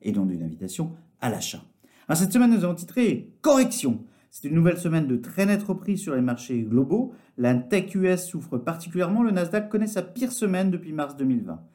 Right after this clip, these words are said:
Les investisseurs attendaient des publications d'entreprises robustes pour contrecarrer le sell-off dans les valeurs de croissance dû à l'anticipation de la hausse des taux. Dans un contexte baissier, la nouvelle de l'arrêt de la production d'équipements sportifs d'appartements par Peloton aura fortement impacté le Nasdaq jeudi,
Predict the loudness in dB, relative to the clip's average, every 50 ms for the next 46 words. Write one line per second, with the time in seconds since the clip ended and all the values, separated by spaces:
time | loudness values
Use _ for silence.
0 | _ _ _ _ _ -4 0 2 2 2 2 -2 -6 -10 -6 -6 -4 -4 -4 -4
1 | -2 -2 -2 0 0 0 0 0 0 -2 -4 -4 -4 -6 -6 -4 -4 -4 -4 -2
2 | -2 -2 -2 -2 -4 -8 -4 -4 -4 0 2 2 4 4 4 2 2 0 -6 -6
3 | -6 -10 -8 -8 -10 -8 -6 -8 -6 -4 -4 -2 -2 -2 -2 -2 -6 -14 -14 -4
4 | -2 -2 -2 0 2 2 4 4 2 0 0 -2 -2 0 0 0 0 0 0 0
5 | -2 -4 -4 -6 -6 -4 -4 -6 -6 -6 -8 -14 _ _ _ _ -2 2 4 4
6 | 4 4 4 4 2 2 0 -2 -4 -4 -6 -6 -6 -6 -4 -4 -4 -2 0 0
7 | 0 0 -2 -2 -2 -2 -4 -4 -4 -6 -10 -20 _ _ -12 -6 -2 -2 -2 -2
8 | -2 -4 -4 -4 -4 -4 -4 -6 -4 2 2 2 2 0 -4 -6 -6 -6 -6 -8
9 | -12 _ _ -2 0 2 4 4 4 4 2 2 2 2 0 0 0 0 -2 -2
10 | -4 -4 -6 -6 -6 -6 -6 -4 -4 -4 -4 -4 -6 -6 -4 -4 -6 -6 -6 -12
11 | -12 -12 -14 -8 -6 -6 -6 -6 -10 -8 -8 -6 -6 -6 -6 -6 -8 -10 -10 -18
12 | _ _ -2 0 2 2 0 0 0 0 0 0 -2 -4 -6 -12 -18 -16 -8 -6
13 | -4 -4 -4 -6 -6 -10 -4 -4 -4 -4 -2 -2 -2 -2 0 -2 -4 -4 -6 -8
14 | -8 -6 -6 -4 -2 -2 -2 -2 -4 -6 -6 -4 -4 -4 -4 -4 -6 -8 -8